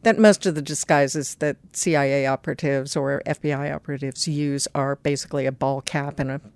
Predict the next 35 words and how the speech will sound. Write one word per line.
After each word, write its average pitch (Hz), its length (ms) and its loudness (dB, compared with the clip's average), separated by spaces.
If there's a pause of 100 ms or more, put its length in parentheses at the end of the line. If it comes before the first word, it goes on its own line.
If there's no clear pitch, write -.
(120)
mustache, - 560 -4
baseball 147 400 -4
cap 135 300 -8
and 143 80 -6
a 139 40 -6
mustache. - 640 -8 (720)
For 190 100 0
television 175 960 4
viewing, 160 440 4
yeah, 139 240 2
that 147 160 -2
might 151 180 -2
be 151 180 -6
accurate, 185 600 4 (120)
but 170 320 2
it, 202 200 -2
it, - 1000 -12
you 240 100 0
might 220 220 6
want 180 140 4
to 165 40 -2
see 170 200 2
a 160 80 4
little 160 400 4
more 143 400 0
variation. 135 840 -4 (420)
So 208 280 6
we 180 160 4
try 170 220 2
to 151 80 2
mix 147 280 -2
it 139 120 -2
up 139 200 -2
a 139 60 -2
bit. - 420 -8